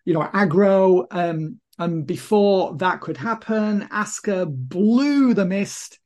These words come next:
at Bayley, and then Asuka fled with her championship belt. So, yeah, it's, um, you know, it felt like things are moving along. And I think it's gonna be a three-way at, uh, SummerSlam. What do you think, Kenny?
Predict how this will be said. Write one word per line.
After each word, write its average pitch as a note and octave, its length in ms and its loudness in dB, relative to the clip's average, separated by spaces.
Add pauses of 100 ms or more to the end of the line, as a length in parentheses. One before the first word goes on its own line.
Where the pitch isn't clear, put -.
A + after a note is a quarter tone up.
(240)
at D#3 240 -8
Bayley, G#3 680 4
and D#3 220 -8
then D#3 160 -8
Asuka D#3+ 400 -8
fled F#3 500 0
with F3+ 200 4
her E3 180 -2
championship D3+ 760 -8
belt. - 360 -12 (580)
So, F3+ 640 2 (380)
yeah, G3+ 460 0 (100)
it's, A3 400 -4
um, F#3 480 -2 (520)
you G#3+ 340 -8
know, G#3 60 0
it E3 80 -6
felt A#3 160 -4
like G3 180 -4
things G3 280 0
are F3 60 0
moving F3+ 340 0
along. F#3+ 500 -4 (500)
And F3 220 -10
I F#3+ 100 -4
think B3+ 120 2
it's F#3+ 100 -2
gonna F#3+ 180 0
be F3 80 0
a - 20 -6
three-way G3 540 -2
at, - 260 -10
uh, F3+ 80 -6
SummerSlam. G#3 560 -4
What A#3+ 140 0
do G#3+ 100 -4
you G3 80 -4
think, C#3+ 200 -12
Kenny? - 280 -14